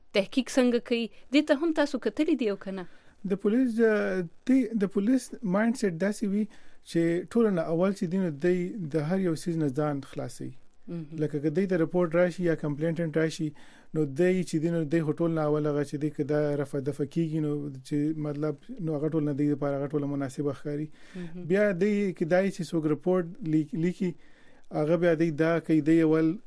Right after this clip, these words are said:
Speaker 2: هغه دی ورته ګوري چې لکه دا پارټي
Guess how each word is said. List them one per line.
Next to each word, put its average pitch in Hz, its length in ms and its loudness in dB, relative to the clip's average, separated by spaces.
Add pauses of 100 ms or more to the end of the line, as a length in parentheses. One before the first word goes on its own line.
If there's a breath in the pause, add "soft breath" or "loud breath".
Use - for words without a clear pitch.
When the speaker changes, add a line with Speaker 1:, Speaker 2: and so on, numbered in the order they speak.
(120)
Speaker 2:
هغه 160 400 2
دی 156 220 4
ورته 147 480 0 (220)
ګوري 160 380 0
چې - 80 -6
لکه 151 340 0
دا 147 220 -2
پارټي 147 320 -4